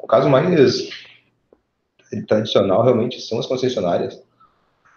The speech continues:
tá, Juliana? Mas vem em sequência, com certeza, atividades de limpeza terceirizada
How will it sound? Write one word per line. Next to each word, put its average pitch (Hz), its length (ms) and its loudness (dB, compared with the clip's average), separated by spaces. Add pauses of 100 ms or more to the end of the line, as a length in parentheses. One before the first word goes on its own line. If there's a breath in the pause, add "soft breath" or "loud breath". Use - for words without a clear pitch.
(140)
tá, 92 140 2
Juliana? 98 400 0 (320 loud breath)
Mas 107 480 4
vem 107 180 2
em 147 40 -2
sequência, 123 460 -2
com 117 140 -4
certeza, 117 340 -2
atividades 104 440 -2
de 107 120 -10
limpeza 104 360 -2
terceirizada 104 760 -4